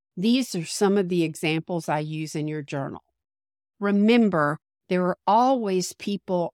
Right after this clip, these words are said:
on this planet that are worse off than you.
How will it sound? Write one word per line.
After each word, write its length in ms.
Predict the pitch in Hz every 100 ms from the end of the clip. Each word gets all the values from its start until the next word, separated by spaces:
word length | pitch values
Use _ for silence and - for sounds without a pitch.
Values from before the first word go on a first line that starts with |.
| -
on 280 | 175 185 185
this 260 | 185 -
planet 840 | - - 202 170 160 143 151 - - _ _
that 260 | 170 170 175
are 140 | 170
worse 440 | 156 170 185 180 175
off 400 | 156 147 143 _ _ _
than 260 | 151 151 147
you. 320 | 135 - 143